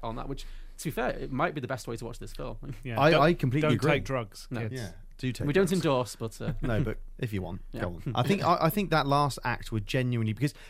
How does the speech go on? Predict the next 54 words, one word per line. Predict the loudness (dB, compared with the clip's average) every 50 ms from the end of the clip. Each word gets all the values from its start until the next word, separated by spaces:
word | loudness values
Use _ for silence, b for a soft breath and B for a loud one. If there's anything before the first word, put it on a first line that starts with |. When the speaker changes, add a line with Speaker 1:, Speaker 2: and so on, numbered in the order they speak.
| B B B
Speaker 3:
from | -2 2 4 4 4 4 2
a, | 4 4 4 4 2 2
a | 4
modern | 6 6 6 6 4 0 2
point | 0 0 0 0
of | -2
view | -2 -2 -2
and | -2 -2 -2
viewing | 0 2 2 2 2
it | 2 0
a | -2
bit | -2 0 0 2 2
like | 0 0 0
a | -2
Philistine, | 0 0 0 0 0 0 0 0 0
imagine | 0 0 0 0 -2 -4
if | -4 -4
you | -4 -2
have, | -2 -2 -4 -4 -8 -12 -8
um, | -6 -6 -4 -4 -4 -6 -6 -8 -8 b b b b b b b b _
film, | -6 -2 0 0 2 2 0 -2 -2 -4 -6 -8 -14 -16 -16 -16 -12 -8
uh, | -6 -4 -4 -4 -4
scholars | -4 -4 -4 -2 2 2 2 2 0 -4 -6 -8 -10 -12 -6 0
Speaker 1:
Mm. | 0
Speaker 3:
listening | 0 0 0 -4 -4
to | -2 -2
this. | -4 -2 -2
I | -4
was | -4
gonna | -4 -4
call | -6 -6 -6 -6
them | -6 -4
nerds, | -4 -6 -6 -8 -8
but | -8 -10
that's | -8 -6 -4
really | -2 0 0
Speaker 1:
<laughs> | 0 0
Speaker 3:
bad. | -2 -4 -6 B B B B 2
Uh, | 4 4 6 4 4 0 -2
listening | -4 -4 -4 -2 -4
to | -2
this, | -2 -2 -2 0
that | 0 2
I | 4 4
might | 4 4 4 2
sound | 2 2 2 2 2
like | 2 2
a |
massive | 0 0 0 0 -4 -2
Philistine, | 0 0 0 0 0 0 -2 -2 -2
but | -2 -2
looking | 0 -2 0 2 0 0 2
back | 4 2 2 2 2 0 0
on | 2 2 2 0 -2